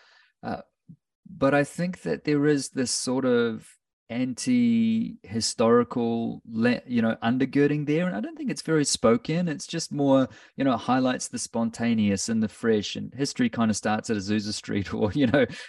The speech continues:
Jonathan, you know, um, Whitfield and that. So when I started to discover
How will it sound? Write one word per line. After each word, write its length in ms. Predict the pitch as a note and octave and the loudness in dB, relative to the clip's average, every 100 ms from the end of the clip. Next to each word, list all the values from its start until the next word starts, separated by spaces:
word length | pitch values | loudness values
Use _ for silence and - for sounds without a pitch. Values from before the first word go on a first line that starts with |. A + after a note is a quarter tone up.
| - | -2
Jonathan, 500 | D3 C#3+ - D#3 D3 | 2 4 2 0 4
you 100 | C3 | 6
know, 140 | B2+ A#2 - | 4 2 -4
um, 420 | B2+ A#2+ A#2 A#2 | 0 0 0 -2
Whitfield 480 | C3+ C3 C3+ B2 A#2 | -2 -2 0 2 2
and 80 | A#2+ | 0
that. 200 | A2+ A2+ _ _ _ _ _ | -2 -4 _ _ _ _ _
So 340 | - E3 D3+ - - | -6 -2 -2 -2 -8
when 200 | D#3 D#3 | -4 -2
I 140 | E3 | 0
started 420 | F3+ - D3+ D3 C3+ | -2 -2 -2 -4 -4
to 100 | B2+ | -10
discover 1120 | A#2 A#2+ A2 - - A#2+ B2+ A#2+ A2 G#2 G2+ | -6 -4 -2 -4 -4 -4 -4 0 2 2 -2